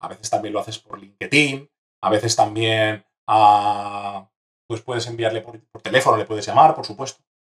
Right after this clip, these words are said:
Nosotros ahora estamos probando otra forma de ganar esta familiaridad. No tanto en base a la reiteración, sino en base a la hipersegmental-,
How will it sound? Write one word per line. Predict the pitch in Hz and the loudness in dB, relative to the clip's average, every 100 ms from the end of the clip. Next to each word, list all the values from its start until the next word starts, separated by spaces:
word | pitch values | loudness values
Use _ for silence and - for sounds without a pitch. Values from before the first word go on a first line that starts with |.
| _ - | _ -2
Nosotros | 127 170 190 | 2 4 8
ahora | 202 | 8
estamos | - 180 - | 8 4 4
probando | - 151 185 143 - - | 4 4 4 4 -4 -6
otra | 131 156 | -2 0
forma | - 160 160 | 2 2 2
de | 135 | 2
ganar | 123 135 | 0 0
esta | 147 - | 0 -4
familiaridad. | 147 147 127 120 117 160 165 - - _ _ _ _ | -2 0 0 0 2 2 2 2 -2 _ _ _ _
No | 135 160 | -2 4
tanto | 180 180 165 | 6 6 2
en | 147 | 4
base | 160 - | 4 4
a | 147 | 2
la | 127 120 | 2 2
reiteración, | 117 113 117 107 143 185 | -2 -2 0 0 -2 -4
sino | - 135 | -4 -4
en | 113 | 2
base | 147 - 165 | 2 4 6
a | |
la | 131 123 | 6 4
hipersegmental-, | 120 123 113 - 117 120 117 123 123 | 2 0 0 -4 -6 -8 2 4 4